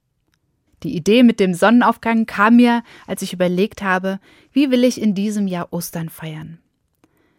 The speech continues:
Dafür ist der Sonnenaufgang perfekt. Einfach, kostenlos und Corona-konform.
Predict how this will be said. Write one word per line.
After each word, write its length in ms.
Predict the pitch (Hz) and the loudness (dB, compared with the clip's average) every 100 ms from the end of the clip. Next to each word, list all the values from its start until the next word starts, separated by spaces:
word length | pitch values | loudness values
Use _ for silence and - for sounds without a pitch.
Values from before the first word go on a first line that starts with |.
| _ _ | _ _
Dafür 280 | 131 190 - | -6 -4 -4
ist 180 | 208 - | -4 -2
der 100 | 185 | -2
Sonnenaufgang 760 | 190 226 254 208 - 202 196 | 2 2 2 0 -4 -8 -8
perfekt. 560 | - 202 - 185 - - _ _ _ _ _ _ _ | -8 -12 -10 -16 -18 -20 _ _ _ _ _ _ _
Einfach, 640 | 185 226 240 254 240 - - _ _ _ _ | -2 -2 0 0 -2 -6 -20 _ _ _ _
kostenlos 720 | - 175 - 220 247 302 - _ _ _ _ | -10 -10 -6 -2 -2 -4 -12 _ _ _ _
und 320 | 269 359 - | -4 -4 -6
Corona-konform. 1000 | 285 220 220 208 - 160 - 147 139 | -4 -2 -2 -2 -6 -12 -10 -14 -14